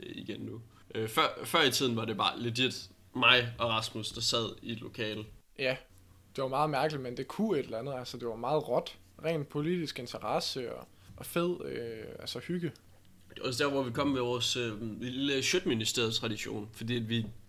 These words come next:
Speaker 1: legit var i tvivl om, hvad vi skulle lave, fordi at der var ikke <laughs> noget,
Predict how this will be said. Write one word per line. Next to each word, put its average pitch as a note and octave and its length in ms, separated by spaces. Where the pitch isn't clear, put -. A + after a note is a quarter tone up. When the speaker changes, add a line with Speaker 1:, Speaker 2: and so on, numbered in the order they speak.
Speaker 1:
legit C3 360
var C#3 80
i B2+ 60
tvivl D3+ 240
om, C3+ 80
hvad C3 120
vi C3+ 100
skulle C3 240
lave, B2 180
fordi B2+ 160
at B2 120
der B2 100
var D#3+ 180
ikke D3+ 140
<laughs> F#3 80
noget, F#3 180